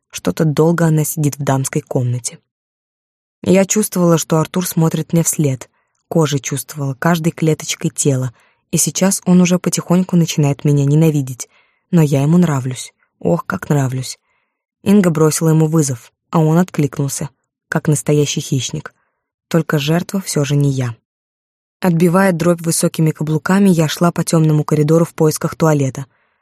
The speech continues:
Заботливый официант указал мне на дверь уборной. Я подошла к зеркалу и улыбнулась своему отражению.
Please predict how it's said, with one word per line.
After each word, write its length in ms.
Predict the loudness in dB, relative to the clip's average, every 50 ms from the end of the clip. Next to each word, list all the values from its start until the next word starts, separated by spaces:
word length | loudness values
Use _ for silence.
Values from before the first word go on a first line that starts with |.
| _ _ -2
Заботливый 600 | 0 0 2 2 2 2 0 2 0 0 0 0
официант 580 | 0 -2 -6 -6 -6 -4 -2 0 0 0 0 -4
указал 340 | -4 0 0 2 2 4 4
мне 140 | 4 2
на 120 | 2 2 0
дверь 220 | 2 0 0 0
уборной. 480 | 0 -2 -2 -2 0 -2 -4 -6 -6 -10 _ _ _ _ _ _ _
Я 180 | -2 0 0 0
подошла 340 | 0 0 -2 -2 0 -2 -2
к 60 | -2
зеркалу 460 | 0 0 0 0 0 -2 -2 -2 -2 -4 -6 _ _ _
и 100 | 2 4
улыбнулась 500 | 4 4 2 2 2 2 2 2 2 0
своему 360 | 0 0 0 0 2 0 0
отражению. 680 | -2 -2 -2 -2 0 0 0 0 0 -2 -2 -4 -6